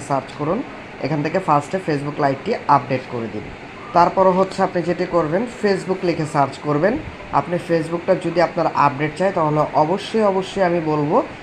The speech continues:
আপনি আপডেট করে রাখেন। আর আজকের ভিডিওটা আমি যেভাবে as it is same সিস্টেমটা যেভাবে আপনাদেরকে দেখাবো, কমপ্লিটলি করে দেখাবো, ঠিক as it is same সিস্টেমটা আপনারা ফলো করবেন।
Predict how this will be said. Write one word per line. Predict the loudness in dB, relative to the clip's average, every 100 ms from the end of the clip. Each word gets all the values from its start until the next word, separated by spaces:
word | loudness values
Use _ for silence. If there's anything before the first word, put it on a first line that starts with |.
| -2
আপনি | 0 0 -2 -2
আপডেট | 2 2 2 -4 -2
করে | 0 2
রাখেন। | 0 -2 -4 -4
আর | 2 2
আজকের | 4 0 -2 -2 2 4
ভিডিওটা | 4 4 6 8 6 6 -10 -6
আমি | 4 6 6 4
যেভাবে | 6 4 6 6 6 4
as | 6 4 6
it | 4 6
is | 0 0 0
same | 2 4 4 0 0
সিস্টেমটা | -4 -2 0 2 4
যেভাবে | 4 4 2 4
আপনাদেরকে | 4 4 -2 0 0
দেখাবো, | 2 2 2 0 -4 -8 -12 -2
কমপ্লিটলি | 6 6 4 0 0 2 -2 2
করে | 2 6
দেখাবো, | 6 6 2 2 0 -2
ঠিক | 2 2 2 2
as | 2 4
it | 0 0
is | -2 -2
same | 0 2 0
সিস্টেমটা | -4 -2 -2 4 4
আপনারা | 4 2 4 2 0 -12 -12 0
ফলো | 6 8 8 6
করবেন। | 4 2 0